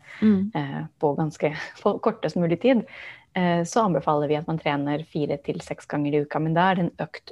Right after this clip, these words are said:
Speaker 2: under ti femten minutter.
Speaker 1: Wow.
Speaker 2: Eh, og på den økten så får du da jobbet med hele kroppen, du får jobbet med støttemuskulaturen i hele kroppen,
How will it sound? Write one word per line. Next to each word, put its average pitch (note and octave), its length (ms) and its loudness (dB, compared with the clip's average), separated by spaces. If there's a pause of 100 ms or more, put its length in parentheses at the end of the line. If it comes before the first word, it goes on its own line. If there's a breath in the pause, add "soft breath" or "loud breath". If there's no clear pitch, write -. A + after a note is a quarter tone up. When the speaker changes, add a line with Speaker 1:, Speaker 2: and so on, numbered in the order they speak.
Speaker 2:
under D#3 420 0 (140)
ti D#3 240 -6
femten D3 320 -6
minutter. D#3+ 420 0 (480)
Speaker 1:
Wow. G#3+ 360 2 (500 soft breath)
Speaker 2:
Eh, F3+ 180 4
og F#3 140 0
på F#3 160 6
den F#3 140 0
økten B3 580 2
så A3 180 0
får D#3 280 0
du E3+ 80 2
da D#3+ 260 0 (160)
jobbet F#3+ 260 2
med F#3 280 -2 (340)
hele F#3 300 2
kroppen, B3 420 4
du A3+ 60 4
får G3+ 180 0
jobbet E3+ 140 0
med F3+ 140 0
støttemuskulaturen E3 960 -2
i D#3+ 60 0
hele D#3 220 0
kroppen, A#3+ 460 2